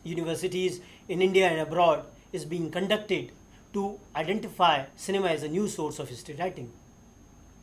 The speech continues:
At the same time, we see the portrayal of the nationalist aspirations and motives in cinema, that how the pictures or the photographs of the nationalist leaders or the various symbols in the form of flags,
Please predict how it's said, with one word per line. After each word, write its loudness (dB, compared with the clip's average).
At -2
the 0
same 0
time, 2
we -4
see -6
the 0
portrayal 6
of -6
the -6
nationalist -2
aspirations -2
and 2
motives 0
in -10
cinema, -6
that -6
how 8
the -2
pictures 2
or -6
the -10
photographs 2
of -10
the -2
nationalist -4
leaders 0
or 4
the -6
various 4
symbols -2
in -6
the -8
form 0
of 0
flags, 8